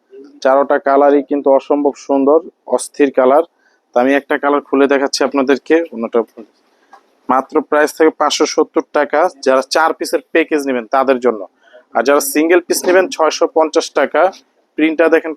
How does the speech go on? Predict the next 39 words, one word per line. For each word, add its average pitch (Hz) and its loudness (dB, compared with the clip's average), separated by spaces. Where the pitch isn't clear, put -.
কত 147 0
সুন্দর, 160 0
আর 127 2
এটা 143 0
হচ্ছে 165 2
প্যান্টের 151 0
কাপড়, 147 0
আর 120 2
এটা 143 -6
হচ্ছে 151 -8
ওড়নাটা, 135 0
দেখেন 104 -8
কত 135 -2
সুন্দর 147 2
ওড়না। 104 -4
মাত্র 131 -2
পাঁচশো 147 0
সত্তর 160 -4
টাকা 147 0
আপনারা 139 0
পেয়ে 139 4
যাচ্ছেন 139 0
এত 135 -8
সুন্দর 139 0
ড্রেস, 107 0
খুবই 147 2
সুন্দর 156 0
হিট 139 -4
কালেকশন, 131 -2
মাত্র 127 -2
পাঁচশো 143 0
সত্তর। 143 0
ওড়নাটা 143 0
আমি 143 2
আবারও 139 2
দেখিয়ে 139 -2
দিচ্ছি, 139 -4
ওড়নাটা 131 0
দেখেন 135 0